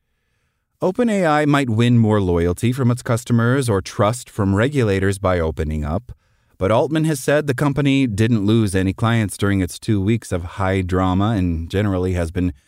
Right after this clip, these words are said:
greeted warmly by political leaders. The company may feel that the ongoing board review into OpenAI's governance and what is shared from its findings will be enough.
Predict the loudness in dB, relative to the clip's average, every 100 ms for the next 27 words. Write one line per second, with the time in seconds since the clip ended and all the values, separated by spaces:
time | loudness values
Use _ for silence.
0 | -6 -2 0 0 -2 -2 2 2 2 2
1 | 0 0 -2 -2 0 0 -2 -4 -4 -4
2 | -4 -6 _ _ _ _ -12 -6 -4 -2
3 | -2 -2 0 0 0 0 2 2 2 0
4 | 0 0 2 2 2 2 2 2 2 0
5 | 0 2 2 2 0 0 0 0 0 2
6 | 2 0 0 0 2 2 0 -6 -4 -2
7 | -2 -4 -4 0 0 0 -4 -4 0 0
8 | 0 -4 -6 -4 -4 -4 -4 -2 0 2
9 | 2 0 -4 -6 -4 -2 -2 -2 -2 -4
10 | -8